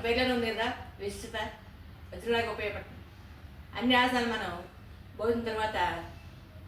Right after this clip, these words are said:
టూ, త్రీ అవర్స్ గ్యాప్ ఇచ్చి చేయాలి. ఈ ఆసనం మాత్రం భోజనం అయిపోయిన వెంటనే చేయొచ్చు. అంటే డైజెషన్ ప్రాబ్లమ్స్ కంట్రోల్ చేస్తుంది, కాన్స్-, కాన్‌స్టిపేషన్ సమస్య నివారణకు, వైరస్ నివారణకు బాగా దోహదపడుతుంది.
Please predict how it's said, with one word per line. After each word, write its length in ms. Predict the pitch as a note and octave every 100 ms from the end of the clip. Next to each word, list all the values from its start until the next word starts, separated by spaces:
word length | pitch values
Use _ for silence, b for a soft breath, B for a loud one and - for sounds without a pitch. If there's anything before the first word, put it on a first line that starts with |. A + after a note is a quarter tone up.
| -
టూ, 60 | G#3+
త్రీ 140 | G#3 G#3
అవర్స్ 240 | G#3 G#3+
గ్యాప్ 220 | G#3 G#3 -
ఇచ్చి 120 | G3+
చేయాలి. 280 | F#3+ F3+ - - - - - - -
ఈ 40 | G#3+
ఆసనం 260 | A3 B3 A#3
మాత్రం 280 | G#3+ A3 F3+ D3+ D#3 - - - -
భోజనం 260 | F#3+ G#3 A3
అయిపోయిన 220 | G#3+ G#3 G#3
వెంటనే 180 | G#3+ F#3+
చేయొచ్చు. 300 | F#3+ F3+ - - - - - - - - - - - - - - - - - - - - - - - -
అంటే 140 | G3+ A#3
డైజెషన్ 380 | A3 A#3+ B3+ A#3+
ప్రాబ్లమ్స్ 360 | A3+ A3 A3 G#3+
కంట్రోల్ 280 | G3 G#3 G#3
చేస్తుంది, 360 | G3+ G3+ G3 F#3+ G3 - - - - - - - - - - - - -
కాన్స్-, 320 | G3 G#3+ G#3+ - - G3+
కాన్‌స్టిపేషన్ 540 | G#3 A3+ G#3+ G#3 G3+
సమస్య 260 | G3+ G3 F#3+
నివారణకు, 440 | F#3+ F#3+ F#3 F#3+ F#3 F3+ - F#3
వైరస్ 260 | G3 G3
నివారణకు 400 | G3 F#3 F3+ F3+ F3+ - - - F3
బాగా 160 | F3
దోహదపడుతుంది. 520 | F3 E3 E3 D3+ -